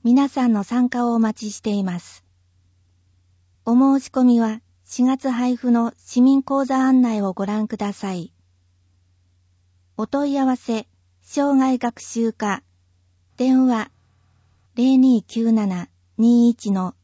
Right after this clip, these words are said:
二二零四。欄外の言葉。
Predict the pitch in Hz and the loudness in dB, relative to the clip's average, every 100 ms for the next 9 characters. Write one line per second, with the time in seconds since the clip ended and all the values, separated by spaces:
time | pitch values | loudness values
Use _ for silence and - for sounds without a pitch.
0 | _ 233 254 254 254 247 226 220 226 226 | _ 2 4 6 6 4 2 0 0 0
1 | 214 190 202 - _ _ _ _ _ _ | -2 -4 -8 -14 _ _ _ _ _ _
2 | _ _ _ _ _ _ _ _ _ _ | _ _ _ _ _ _ _ _ _ _
3 | _ _ _ _ _ 233 262 262 254 247 | _ _ _ _ _ -2 0 2 2 2
4 | 240 233 220 220 190 175 | 0 -2 -6 -6 -6 -10